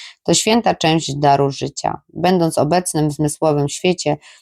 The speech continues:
doznajesz jeszcze głębszego doświadczenia duchowego. Niesamowite, prawda? Być może naprawdę nadszedł czas,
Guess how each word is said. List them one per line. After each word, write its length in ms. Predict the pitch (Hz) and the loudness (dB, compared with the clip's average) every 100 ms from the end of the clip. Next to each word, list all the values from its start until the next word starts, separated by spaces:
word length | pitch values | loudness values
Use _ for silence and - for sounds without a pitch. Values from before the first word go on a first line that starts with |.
| _ | _
doznajesz 680 | 175 220 208 185 160 151 147 | 0 2 4 4 4 2 2
jeszcze 360 | 165 185 - 147 | 0 0 0 -2
głębszego 580 | 143 135 - 135 127 127 | 0 -2 -2 -2 -2 0
doświadczenia 840 | 151 196 - 131 - 131 127 123 | 0 0 -2 -4 -2 -2 0 0
duchowego. 720 | 127 120 127 127 127 - - - _ - - - | -2 -2 -2 -2 -2 -2 -6 -8 _ -20 -18 -2
Niesamowite, 680 | 156 151 147 143 139 143 139 | 0 4 4 4 0 -2 -2
prawda? 520 | 135 135 139 156 247 _ - | 0 0 2 0 0 _ -10
Być 260 | 131 135 - | -2 -2 2
może 240 | 160 147 | 2 2
naprawdę 560 | 147 131 - 180 175 143 | 2 2 4 2 4 2
nadszedł 440 | 147 151 139 - - | 2 0 -4 -6 -4
czas, 340 | - 165 - | 0 0 0